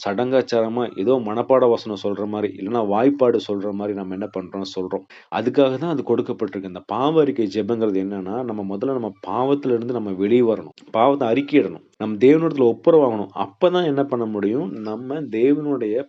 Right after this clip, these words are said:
பந்தியில கலந்து கொள்ள முடியும். நம்ம அதெல்லாம் செய்யறோமாங்க? வெறும் சடங்காச்சாரமா. நிறைய சர்ச்சில் பாருங்களேன், கட கட கடகடன்னு ஏதோ சொல்லுவாங்க, ஏதோ சொல்லணும்னு சொல்றாங்க. ஆனா நம்ம உணர்ந்தவர்களா, இந்த பாவத்தை உணர்ந்தவர்களா நம்ம சொல்றோமா? நிறைய நீங்க அதுல படிச்சு பாத்தீங்கன்னா,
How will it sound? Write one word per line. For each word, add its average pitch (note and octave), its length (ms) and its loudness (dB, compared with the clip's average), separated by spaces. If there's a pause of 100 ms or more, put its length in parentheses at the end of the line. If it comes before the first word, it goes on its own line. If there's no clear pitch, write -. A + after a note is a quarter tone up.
பந்தியில A#2 360 -2
கலந்து G2+ 320 -6
கொள்ள G2 200 -4
முடியும். F2 280 -12 (520)
நம்ம A2 220 -2
அதெல்லாம் C3+ 240 2
செய்யறோமாங்க? G#2 640 0
வெறும் G#2+ 380 0
சடங்காச்சாரமா. G2+ 800 -4 (200)
நிறைய A2+ 260 6
சர்ச்சில் A2 360 0
பாருங்களேன், F#2+ 400 -4 (260)
கட G2+ 200 0
கட A#2+ 180 6
கடகடன்னு C3 340 4
ஏதோ C#3 200 6
சொல்லுவாங்க, C#3+ 600 4
ஏதோ F#2+ 320 2
சொல்லணும்னு C3+ 440 4
சொல்றாங்க. A#2+ 360 -2
ஆனா A#2+ 180 -2
நம்ம A#2+ 180 0 (100)
உணர்ந்தவர்களா, A#2+ 640 4
இந்த G2 180 -6
பாவத்தை B2 480 2
உணர்ந்தவர்களா A2+ 600 2
நம்ம G2 180 -4 (120)
சொல்றோமா? F#2 300 -6 (260)
நிறைய C#3+ 300 4
நீங்க C#3+ 160 4
அதுல A2+ 160 6
படிச்சு A#2 320 0
பாத்தீங்கன்னா, A#2 500 0